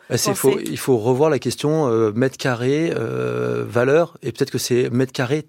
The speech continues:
Speaker 1: temps, valeur. C'est ça qui, peut-être cette, cette question-là, elle doit revenir s'intégrer dans l'équation immobilière.
Speaker 2: Ouais. Alors, jusqu'en mars dernier, vous présentiez, euh, au titre de votre direction du pavillon de l'Arsenal une exposition, euh,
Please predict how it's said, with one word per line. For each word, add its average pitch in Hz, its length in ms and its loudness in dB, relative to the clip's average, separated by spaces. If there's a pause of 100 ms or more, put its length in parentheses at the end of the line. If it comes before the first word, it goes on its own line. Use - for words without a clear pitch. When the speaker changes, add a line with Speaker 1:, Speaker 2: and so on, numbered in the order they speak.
(120)
Speaker 1:
temps, 175 260 2 (180)
valeur. 147 480 2 (340)
C'est - 160 -6
ça 156 180 0
qui, 120 280 -4
peut-être 127 180 -4
cette, - 160 -8
cette 110 140 -8
question-là, 135 400 0
elle 156 80 0
doit 117 320 2
revenir 147 520 2
s'intégrer 135 480 -2 (320)
dans 127 80 -4
l'équation 117 380 0
immobilière. 127 580 0
Speaker 2:
Ouais. 175 300 0 (500)
Alors, 202 180 6
jusqu'en 233 280 0
mars 233 260 2
dernier, 202 300 4
vous 196 140 0
présentiez, 220 760 4
euh, 147 300 2
au 175 140 2
titre 160 600 0
de 156 140 -4
votre 156 160 0
direction 180 540 -2
du 170 100 -6
pavillon 156 320 0
de 156 80 -2
l'Arsenal 180 480 0
une 156 140 -2
exposition, 208 720 -2 (220)
euh, 156 800 2